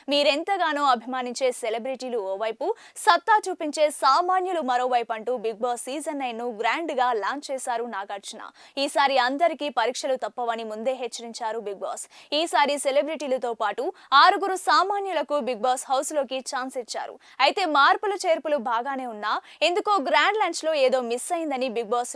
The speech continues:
లవర్స్ అభిప్రాయపడుతున్నారు. ప్రతి సీజన్ లోనూ కంటెస్టెంట్స్ ఎవరనేది ఫినాలే ఎపిసోడ్ లో మాత్రమే చూసేవారు.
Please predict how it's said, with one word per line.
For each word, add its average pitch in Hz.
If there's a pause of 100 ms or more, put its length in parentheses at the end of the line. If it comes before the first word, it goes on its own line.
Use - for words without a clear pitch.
లవర్స్ 247 (120)
అభిప్రాయపడుతున్నారు. 208 (240)
ప్రతి 277 (100)
సీజన్ 320
లోనూ 269 (140)
కంటెస్టెంట్స్ 302 (120)
ఎవరనేది 285 (120)
ఫినాలే 233 (120)
ఎపిసోడ్ 285
లో 254 (120)
మాత్రమే 320
చూసేవారు. 196